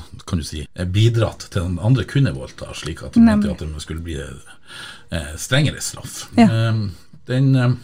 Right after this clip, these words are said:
Speaker 1: tapte jo han, men så gikk den vel, så vidt jeg husker, gikk den til den europeiske menne-, menneskerettighetsdomstolen, og der, eh, vant da det synet som han hadde.
Speaker 2: Så han fikk jo på en måte, ble profet, men ikke i sitt eget land.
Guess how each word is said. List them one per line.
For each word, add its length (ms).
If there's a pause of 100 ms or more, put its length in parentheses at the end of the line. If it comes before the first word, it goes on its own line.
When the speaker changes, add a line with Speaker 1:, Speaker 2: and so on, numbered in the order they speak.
(260)
Speaker 1:
tapte 260
jo 120
han, 260
men 120
så 280
gikk 260
den 160
vel, 140
så 140
vidt 140
jeg 100
husker, 320 (100)
gikk 220
den 200
til 300 (720)
den 140
europeiske 580
menne-, 500
menneskerettighetsdomstolen, 1600
og 80
der, 220 (220)
eh, 340
vant 220
da 120
det 160
synet 340
som 120
han 160
hadde. 180
Speaker 2:
Så 160
han 180
fikk 280
jo 80
på 120
en 120
måte, 280 (200)
ble 160
profet, 500
men 100
ikke 200
i 40
sitt 160
eget 300
land. 300